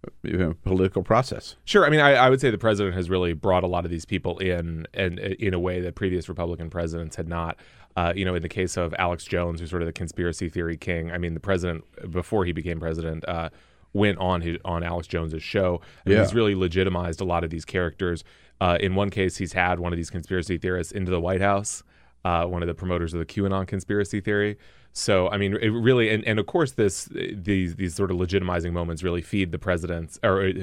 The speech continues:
Speaker 2: feed these, these crazy movements because people see it as getting credibility from Trump.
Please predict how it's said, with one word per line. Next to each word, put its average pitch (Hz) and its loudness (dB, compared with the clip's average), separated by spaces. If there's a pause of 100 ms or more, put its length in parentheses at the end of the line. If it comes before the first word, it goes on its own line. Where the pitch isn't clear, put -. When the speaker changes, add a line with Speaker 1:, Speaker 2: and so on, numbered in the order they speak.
(120)
Speaker 2:
feed 104 0
these, 85 -4
these 87 -6
crazy 90 0
movements 85 -2 (320)
because 92 0
people 95 -2
see 87 -2
it 82 0
as 80 -2
getting 82 -2
credibility 85 -2
from 80 -8
Trump. - -6